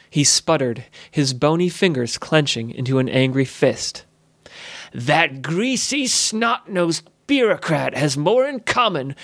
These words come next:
with a gutter full of bird droppings than he does a pirate." Larence spat on the ground, accenting his disgust. "So you'll teach me?"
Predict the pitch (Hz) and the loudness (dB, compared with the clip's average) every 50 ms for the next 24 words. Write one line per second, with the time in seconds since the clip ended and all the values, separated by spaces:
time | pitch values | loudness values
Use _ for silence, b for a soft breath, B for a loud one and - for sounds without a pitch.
0 | B B - 175 143 185 180 170 147 139 202 196 208 220 214 - - 233 214 196 | B B -8 -2 0 2 2 2 0 2 2 4 4 2 0 0 2 2 2 2
1 | 160 143 135 - _ - 247 254 247 220 175 139 135 160 139 135 117 160 156 151 | 0 -2 -8 -8 _ 0 2 2 2 2 0 0 0 0 0 0 0 0 0 0
2 | 139 123 131 147 143 139 143 175 233 220 165 156 143 131 131 127 120 110 - - | -2 -2 -2 0 0 0 0 0 0 2 2 0 0 0 -2 -6 -8 -10 -6 -4
3 | - 165 180 170 147 139 143 131 - - - b b b b b b b b b | 0 2 2 2 2 2 0 -4 -6 -8 -12 b b b b b b b b b
4 | b b b b b b _ _ _ _ _ _ _ _ _ _ _ _ - 139 | b b b b b b _ _ _ _ _ _ _ _ _ _ _ _ 0 2
5 | 147 151 160 170 170 - - - - - - - - 165 170 180 185 185 175 180 | 2 2 2 2 0 -2 -2 -2 -2 -2 0 0 2 2 2 2 2 2 0 0
6 | 143 139 143 135 123 120 120 113 117 - 202 - _ _ _ - 151 156 156 - | 0 0 0 0 -2 -4 -6 -10 -12 -14 -20 -20 _ _ _ 0 0 0 0 -2
7 | - - 135 117 117 - 120 120 120 117 127 131 120 113 - 131 123 - - - | -4 -4 -4 -4 -4 -4 -6 -6 -4 -2 -2 -2 -2 -2 -2 -2 -2 -2 -2 0
8 | 170 143 131 120 - - - - - _ _ _ _ _ _ _ _ _ _ _ | -2 -2 -2 -4 -6 -8 -8 -10 -14 _ _ _ _ _ _ _ _ _ _ _
9 | _ _ _ _ _ _ _ _ _ _ _ _ _ _ _ _ _ _ _ _ | _ _ _ _ _ _ _ _ _ _ _ _ _ _ _ _ _ _ _ _
10 | _ _ _ - - - 160 151 143 139 135 - - - 269 254 - - 123 120 | _ _ _ -6 0 2 2 4 4 2 0 0 2 0 0 0 0 -2 -2 -2
11 | 113 120 | -2 -4